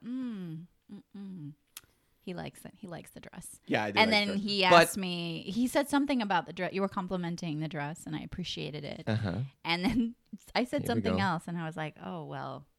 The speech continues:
Speaker 1: I'm already feeling the full moon."
Speaker 2: And then I rolled my eyes.
Speaker 1: Listen,
Speaker 2: <laughs>
Speaker 1: let's break this down.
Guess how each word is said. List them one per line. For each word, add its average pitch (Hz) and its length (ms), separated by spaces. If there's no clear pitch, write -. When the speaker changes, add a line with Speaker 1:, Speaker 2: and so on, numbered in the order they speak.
Speaker 1:
I'm 175 120
already 160 460
feeling 180 300
the 156 180
full 170 200
moon." 165 420
Speaker 2:
And 98 160
then 92 80
I 87 60
rolled 90 240
my 92 160
eyes. 95 260
Speaker 1:
Listen, 180 420
Speaker 2:
<laughs> - 420
Speaker 1:
let's 196 200
break 202 180
this 185 100
down. 160 400